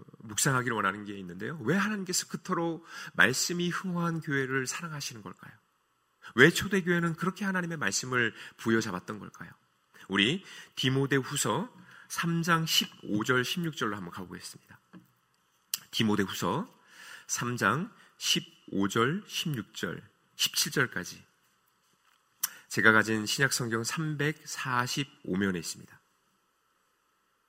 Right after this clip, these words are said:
디모데후서 삼 장 십오 절에서 십칠 절까지 말씀, 우리 한번 같이 한번 합독해 볼까요?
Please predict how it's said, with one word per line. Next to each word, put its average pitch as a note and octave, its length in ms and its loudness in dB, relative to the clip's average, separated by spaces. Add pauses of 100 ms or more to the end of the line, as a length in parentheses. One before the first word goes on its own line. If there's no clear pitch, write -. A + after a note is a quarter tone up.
(2000)
디모데후서 G#2 800 2
삼 C3 260 -4
장 A#2+ 300 0
십오 G2 460 -2
절에서 F#2+ 340 -2
십칠 - 320 -4
절까지 F#2+ 420 -2
말씀, F2 460 -4 (200)
우리 G#2+ 140 -2
한번 A2 380 -2
같이 - 320 -2
한번 A2 340 2
합독해 C#3 380 -2
볼까요? G#2 520 0